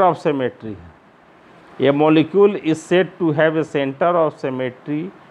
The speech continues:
o-, of all straight lines that can be drawn through the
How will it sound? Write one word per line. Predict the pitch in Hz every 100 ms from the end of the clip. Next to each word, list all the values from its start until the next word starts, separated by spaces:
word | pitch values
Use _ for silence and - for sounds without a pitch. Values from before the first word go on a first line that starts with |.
| - - - -
o-, | 123 139 - - - -
of | 120 147 - -
all | 139 180 170 160
straight | - 147 139 139
lines | 135 131 143 139 113
that | 127 151 151
can | 139 131 123
be | 123
drawn | 110 117 123 139 131 -
through | 117 113 104
the | 117